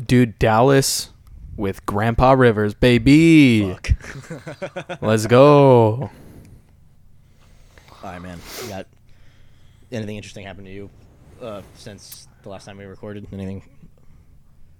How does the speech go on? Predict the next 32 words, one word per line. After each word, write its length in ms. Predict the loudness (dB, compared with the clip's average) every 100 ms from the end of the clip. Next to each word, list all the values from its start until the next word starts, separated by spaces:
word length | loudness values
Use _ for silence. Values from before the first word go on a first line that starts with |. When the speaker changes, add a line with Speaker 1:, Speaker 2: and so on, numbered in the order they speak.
| _ -20 _ -16
Speaker 2:
Anything 280 | -12 -12 -12
we 60 |
can 100 | -12
talk 120 | -2 2
Speaker 1:
Uh, 320 | 4 2 -2
Speaker 2:
about? 1700 | -8 -20 _ _ _ _ _ _ _ _ _ _ _ _ -20 -14 -6
Speaker 1:
well, 360 | 0 2 0 -2
there 340 | -2 2 4
you 140 | 4 4
go. 280 | 4 4
Now 240 | 2 0 0
I, 260 | 0 0 0
I 40 |
can't 560 | -2 -6 -6 -8 -14 -10
see. 160 | -4 0
That's 240 | 0 -2
the 100 | -6
thing. 360 | -6 -8 -8 -16 _ -20 -20 _
Speaker 2:
Yeah, 140 | -6 2
Speaker 1:
There 160 | 4 4
Speaker 2:
that's 140 | 4
Speaker 1:
is 40 |
Speaker 2:
why 60 | 0
I 20 |
said 40 | -2
Speaker 1:
something 240 | -6 -8 -12
Speaker 2:
that. 40 | _ -20 -20 _ _ _ _ -12
Speaker 1:
really, 560 | 0 2 4 4 0 -4 -12 -10
really 560 | -6 0 2 2 0 -2
great 420 | -2 -2 -2 -2
that 220 | -6 -4
happened. 560 | -6 -6 -8 -12 -14